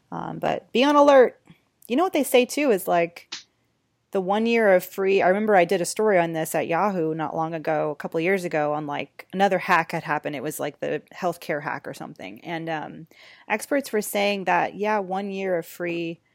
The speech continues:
identity theft or one year of monitoring is okay. But, like, a lot of times with these data breaches, the information is put up on websites and sold, but not, like, they'll purposefully wait a year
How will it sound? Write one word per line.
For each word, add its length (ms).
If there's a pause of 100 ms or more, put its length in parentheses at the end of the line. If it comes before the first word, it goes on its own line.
(420)
identity 380
theft 260
or 100
one 200
year 180
of 80
monitoring 500
is 120
okay. 440
But, 140
like, 180
a 40
lot 220
of 60
times 320
with 60
these 140
data 320
breaches, 540 (300)
the 100
information 500
is 120
put 200
up 140
on 100
websites 400
and 140
sold, 440
but 220
not, 380
like, 180
they'll 160
purposefully 720
wait 420
a 60
year 640